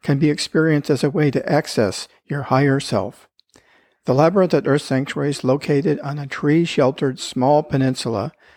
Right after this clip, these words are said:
that extends into the middle pond. The labyrinth measures thirty-two feet in diameter.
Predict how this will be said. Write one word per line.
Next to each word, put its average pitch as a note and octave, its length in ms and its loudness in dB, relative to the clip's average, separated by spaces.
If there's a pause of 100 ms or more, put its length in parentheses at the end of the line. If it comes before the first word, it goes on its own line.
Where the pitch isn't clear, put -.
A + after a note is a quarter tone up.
(140)
that D3+ 120 -2
extends D3+ 540 0
into D3 200 -2
the C3 120 2
middle B2+ 240 0
pond. G#2+ 500 -4 (580)
The - 60 -8
labyrinth D#3+ 540 2
measures C3 340 0
thirty-two D#3 560 0
feet D3 240 0
in C3+ 100 0
diameter. A2 720 -2